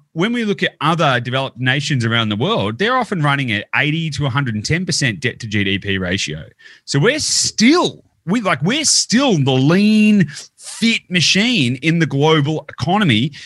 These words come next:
And so all of these people who are saying, "Oh my God, we're bankrupting the country. We didn't need to do it." I, th-, I think it's totally stupid. It's like, we're actually just putting enough fuel into the fire. Our country has the ability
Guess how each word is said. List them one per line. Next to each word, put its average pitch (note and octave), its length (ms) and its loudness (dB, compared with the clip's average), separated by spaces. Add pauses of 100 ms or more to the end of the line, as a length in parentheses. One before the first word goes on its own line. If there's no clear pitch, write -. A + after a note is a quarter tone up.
(140)
And D3 140 0
so F#3+ 100 2
all A3+ 160 4
of D4 60 -4
these F#3 160 -2
people E3+ 260 -4
who D3 120 2
are C3+ 40 0
saying, C#3+ 300 -2
"Oh C4 80 -2
my A#3 200 -2
God, F3 520 0 (420)
we're C3+ 140 2
bankrupting D3 880 -2
the C3+ 100 -2
country. C#3+ 760 -2 (380)
We D#3 80 2
didn't G3 220 2
need G3+ 160 2
to D#3+ 80 -2
do A3 80 -2
it." G#3 100 0
I, G#3 160 2
th-, A#3+ 120 -6
I A3 100 0
think A3 120 -2
it's B2+ 160 -4
totally D3 280 0
stupid. - 520 -2
It's A2+ 140 -4
like, D3+ 160 -2
we're D#3+ 80 -4
actually G3 300 -2
just D3+ 240 -4
putting D#3 180 0
enough B2 260 -2
fuel C#3 320 -2
into A2+ 140 -4
the G#2+ 80 -8
fire. C3 520 -4
Our E3 180 0
country F3 380 -4
has B2 260 -2
the B2 160 0
ability A#2+ 760 -2